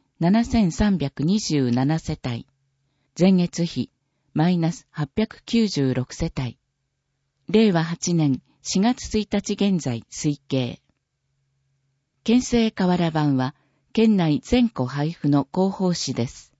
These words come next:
音声版と合わせて、県ホームページでもご覧いただけます。キューアールコードが載っています。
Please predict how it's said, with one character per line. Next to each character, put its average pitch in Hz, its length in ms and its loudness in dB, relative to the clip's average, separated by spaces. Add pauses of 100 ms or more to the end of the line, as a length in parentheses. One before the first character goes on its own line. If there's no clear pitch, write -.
(800)
音 220 160 6
声 233 260 2
版 214 200 2
と 196 180 0
合 185 140 2
わ 202 120 0
せ 156 180 -4
て、 135 200 -2 (440)
県 202 240 4
ホ 196 220 0
ー - 20 6
ム 247 120 6
ペ 254 200 0
ー - 20 -4
ジ - 160 -4
で 147 100 2
も 123 220 2
ご 139 140 2
覧 165 180 2
い 147 60 -2
た 151 120 -2
だ 135 120 -4
け 131 160 -4
ま 123 120 -2
す。 - 240 -18 (1000)
キ 196 140 2
ュ - 20 6
ー 202 60 4
ア - 20 2
ー - 20 2
ル 196 80 0
コ 196 140 -2
ー 190 60 2
ド 156 100 -2
が 139 120 0
載 131 120 2
っ - 20 -4
て - 160 -8
い 131 160 0
ま 120 160 -4
す。 - 300 -20